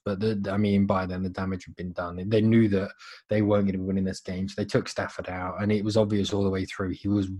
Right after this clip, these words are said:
really badly injured. And he's their best player by a long, long way in terms of impact.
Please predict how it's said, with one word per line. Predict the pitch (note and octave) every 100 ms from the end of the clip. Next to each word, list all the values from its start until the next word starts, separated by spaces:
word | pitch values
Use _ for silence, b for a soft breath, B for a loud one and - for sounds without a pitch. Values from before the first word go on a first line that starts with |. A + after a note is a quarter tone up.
| G2
really | G2+ G2 F#2 F2+ -
badly | F2+ F2 F2+ F#2
injured. | F2+ F#2
And | A#2+ - B B
he's | C#3+ B2+
their | C#3+
best | D#3+ - -
player | A2 F#2 F#2+
by | G2 G2 _ b b -
a | G#2+
long, | A2 A2 G#2+ G2+ F#2+
long | E2+ E2+
way | F2+ F2+
in | F2+
terms | G#2+ G2
of | F#2+ - G#2
impact. | G2 F#2 - E2+ - -